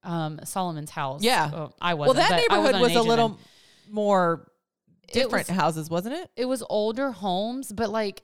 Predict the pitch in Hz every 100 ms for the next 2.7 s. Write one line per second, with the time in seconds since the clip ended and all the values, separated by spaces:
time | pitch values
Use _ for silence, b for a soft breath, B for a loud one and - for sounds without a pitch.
0 | _ 190 214 226 226 185 175 196 214 233
1 | 247 254 226 - _ - 196 214 190 175
2 | 147 135 143 - - 151